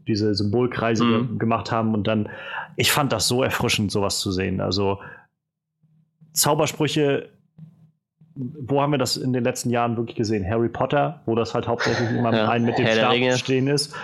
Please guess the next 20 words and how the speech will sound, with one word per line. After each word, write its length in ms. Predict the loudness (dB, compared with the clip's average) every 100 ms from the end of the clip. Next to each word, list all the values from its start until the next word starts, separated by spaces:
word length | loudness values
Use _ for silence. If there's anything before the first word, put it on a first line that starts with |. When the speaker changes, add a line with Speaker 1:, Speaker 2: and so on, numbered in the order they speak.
| -4
Speaker 1:
Und 120 | 0
der 80 | 2
Herr 120 | 2
der 120 | 2 2
Ringe, 360 | 2 0 -2
der 140 | -2 0
ist 80 | 0
jetzt 100 | -2
auch 100 | 0
schon 140 | 2
Speaker 2:
Dasselbe. 160 | 4 4
Speaker 1:
länger 100 | 2
her, 120 | 2 2
oder 160 | 2
Hobbit. 320 | 0 0 -2 -6 -16 -6
Aber 180 | -2 0
da 120 | 0
ist 100 | 0
es 140 | -2
halt 160 | -4 -4